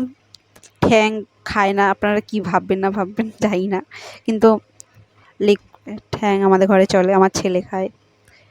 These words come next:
সবাই ভালো খায় আমাদের বাড়িতে, তো ওই জন্য হবেই। তা বাবা ওর জন্য আলাদা করে একটু নিয়ে আসছে। তা দেখুন মাংস প্রায় কষা হয়ে গেছে, রেডিও হয়ে গেছে।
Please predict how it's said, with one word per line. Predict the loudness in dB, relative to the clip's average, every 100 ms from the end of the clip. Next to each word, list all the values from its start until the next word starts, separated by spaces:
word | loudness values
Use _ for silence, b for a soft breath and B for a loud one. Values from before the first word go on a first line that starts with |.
| b
সবাই | 0 4 4
ভালো | 2 -2
খায় | 0 0
আমাদের | 2 2
বাড়িতে, | 0 -2 -10 -12 _ B B B
তো | 4
ওই | 4
জন্য | 2 -2 -4 _ _ _ _ _ _ _ _ _ _
হবেই। | -2 2 4 4 2 -12 _ _ _ _ _ _ B B B B -4
তা | 2
বাবা | 4 4
ওর | 4 2
জন্য | 2
আলাদা | 2 0 2
করে | 2
একটু | 2 2
নিয়ে | 2 4
আসছে। | 2 -2 -10 -18 _ _ _ _ _ _ _ _ _ _ _ _ _ _
তা | -6
দেখুন | -2 -2 -2
মাংস | -2 -2 -2
প্রায় | 0 2 2
কষা | 2 0 2 2
হয়ে | 4 4
গেছে, | 2 0 -4 -4 b b b -2
রেডিও | 2 6 8
হয়ে | 8 4
গেছে। | 4 0 -2 -2 -2